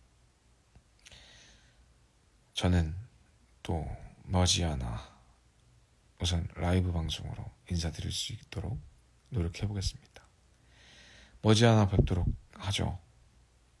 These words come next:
건강한 모습으로. 네, 지금까지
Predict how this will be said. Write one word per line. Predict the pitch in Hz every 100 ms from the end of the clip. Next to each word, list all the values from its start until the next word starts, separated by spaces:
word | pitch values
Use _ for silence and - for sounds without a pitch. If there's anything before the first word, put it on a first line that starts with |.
| -
건강한 | - 98 92 87 85 82 92
모습으로. | 92 82 85 87 - - - - - _ _ _ _ _ _
네, | 98 82 87 _ _ _ - - - - -
지금까지 | 104 104 104 - 92 95 92 92 -